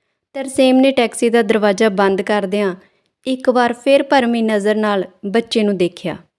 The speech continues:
ਐਂਜਲੀਕਾ ਨੂੰ ਪੁੱਛਿਆ, "Is your child he or she?" "She is a girl." "What is her name?" "Her name is Selena Thomas." "She is my daughter, man,"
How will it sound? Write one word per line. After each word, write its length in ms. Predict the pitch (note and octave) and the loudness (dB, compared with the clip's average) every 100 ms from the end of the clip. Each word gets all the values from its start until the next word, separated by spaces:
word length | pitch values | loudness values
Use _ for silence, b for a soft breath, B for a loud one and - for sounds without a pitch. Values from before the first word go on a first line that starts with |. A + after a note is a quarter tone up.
| _ _ _ _ _ _ _ | _ _ _ _ _ _ _
ਐਂਜਲੀਕਾ 520 | B3 A#3 A3+ A3 G3+ | -6 -4 -2 -2 0
ਨੂੰ 120 | F#3+ F#3+ | 0 0
ਪੁੱਛਿਆ, 440 | F3 - E3 D#3 - _ _ _ _ _ _ - | -4 -4 -6 -8 -14 _ _ _ _ _ _ -6
"Is 120 | C4+ | -4
your 280 | D4+ C#4 C#4+ | -2 2 2
child 480 | C#4 C4+ A3 G#3+ A3+ | 0 0 2 0 -2
he 320 | A3+ A#3 D4 | -2 0 2
or 40 | D4+ | 0
she?" 340 | - G#3 D#3 - _ _ _ _ _ _ _ | 0 -2 -2 -8 _ _ _ _ _ _ _
"She 240 | - B3 A#3 | -6 -2 -2
is 100 | A3+ | -2
a 40 | F#3 | 0
girl." 340 | F3 D3+ D3 - _ _ _ _ _ _ B3 | -2 -2 -8 -18 _ _ _ _ _ _ -8
"What 200 | B3 C#4 | -4 -2
is 200 | E4 D4+ | 0 0
her 100 | C#4 | 0
name?" 320 | B3+ G#3+ A3 F4 - _ _ _ _ _ B3+ | 0 -2 -2 -4 -8 _ _ _ _ _ -4
"Her 100 | B3+ | -2
name 320 | A#3 A3+ A3 | -2 -2 -2
is 120 | A3 G#3 G#3+ | -4 -4 -2
Selena 320 | G#3 G3 F#3+ | 0 0 0
Thomas." 420 | G#3 F3+ E3 D3 - _ _ _ _ _ _ _ _ _ _ _ | -2 -2 -2 -6 -12 _ _ _ _ _ _ _ _ _ _ _
"She 240 | - C4 | -2 0
is 140 | B3+ A#3+ | 0 0
my 500 | G#3 G3+ G3+ E3+ D#3+ - | 0 2 0 -2 -6 -6
daughter, 440 | E3+ F#3+ F#3+ B3 G#3 | 0 0 0 0 0
man," 340 | F3 G3 A3 | 0 0 -4